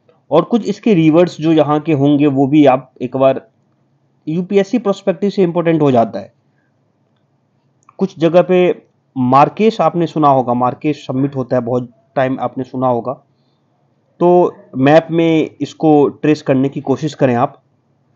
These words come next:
Rabat आप सबको बता ही दिया मैंने कि इसका capital है।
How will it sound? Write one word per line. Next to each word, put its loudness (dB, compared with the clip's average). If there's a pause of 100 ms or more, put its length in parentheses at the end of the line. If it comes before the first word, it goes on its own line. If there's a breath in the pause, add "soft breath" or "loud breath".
(440)
Rabat 4
आप -2
सबको -2
बता 2
ही 2
दिया 4
मैंने 0
कि -8
इसका -10
capital -2
है। -6